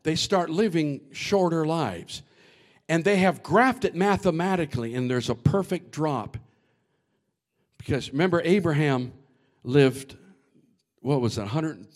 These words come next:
No, Moses lived a hundred twenty years.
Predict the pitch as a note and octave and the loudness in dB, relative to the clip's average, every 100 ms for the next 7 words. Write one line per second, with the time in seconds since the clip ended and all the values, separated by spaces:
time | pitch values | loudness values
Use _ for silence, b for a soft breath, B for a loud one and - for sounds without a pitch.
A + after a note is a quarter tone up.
0 | _ _ _ _ _ - B2+ G#2+ D3 F#3 | _ _ _ _ _ -6 -4 0 2 2
1 | C#3 C3 D#3 D3 C3+ D#3+ D3+ - D3+ C3+ | 0 -2 -2 0 2 2 2 -4 -4 -4
2 | G#2+ E2+ - - | -6 -10 -12 -18